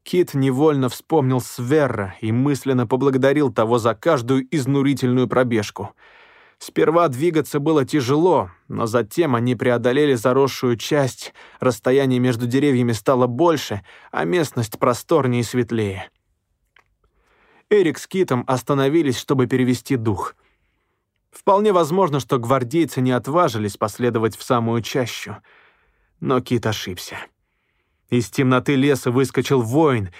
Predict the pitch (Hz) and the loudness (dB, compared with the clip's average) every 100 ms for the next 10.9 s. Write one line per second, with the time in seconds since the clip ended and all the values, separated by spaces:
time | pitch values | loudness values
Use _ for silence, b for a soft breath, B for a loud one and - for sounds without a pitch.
0 | B 165 127 143 147 135 143 127 143 135 | B -2 0 2 2 0 -2 0 2 4
1 | 131 127 113 95 - b b b b _ | 2 0 -2 -6 -12 b b b b _
2 | 214 151 151 135 131 151 139 135 139 123 | -2 0 2 2 2 2 4 4 2 0
3 | - 170 131 120 127 - 139 127 131 - | 0 2 2 2 0 2 2 2 0 0
4 | 135 160 143 110 95 107 107 104 117 120 | 2 2 0 -2 -6 -4 -2 -2 0 0
5 | 120 123 127 117 151 - 165 117 101 113 | 0 0 0 0 -4 0 0 0 -6 -12
6 | - B B B 156 160 139 165 151 135 | -14 B B B 0 0 0 0 0 0
7 | 113 123 147 127 - 131 143 139 127 156 | 0 0 2 0 0 -4 0 -2 -2 -2
8 | 113 90 - b b b b b b _ | -2 -6 -14 b b b b b b _
9 | _ _ 143 131 127 107 127 135 127 139 | _ _ -2 0 0 0 0 2 4 2
10 | 131 113 123 - - 156 107 98 98 | 2 0 -2 -2 0 0 0 -6 -10